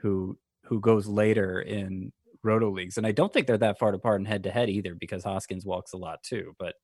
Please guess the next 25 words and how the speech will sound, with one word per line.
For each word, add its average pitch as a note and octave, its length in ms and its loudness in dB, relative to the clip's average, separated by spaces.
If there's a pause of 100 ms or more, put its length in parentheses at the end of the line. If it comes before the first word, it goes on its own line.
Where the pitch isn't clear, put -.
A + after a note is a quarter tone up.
(260)
Santana C#3 440 2
has B2 160 4
a A#2 40 2
much A2+ 240 0
more F#2+ 120 -4
stable F2 340 -4
track B2+ 300 0
record. G#2+ 240 -4
He F#2 60 -6
doesn't F2+ 240 -12
strike E2 320 -8
out A2 180 -2
much. G#2 200 -4
I, G#2 180 0
I B2+ 100 4
just C3 220 4
feel C3 180 6
like A2 160 6
I G#2 80 4
know A2 180 4
what G#2 100 4
I'm F#2+ 140 -2
getting G2+ 420 0 (440)
there G2+ 240 0
more. G2 560 2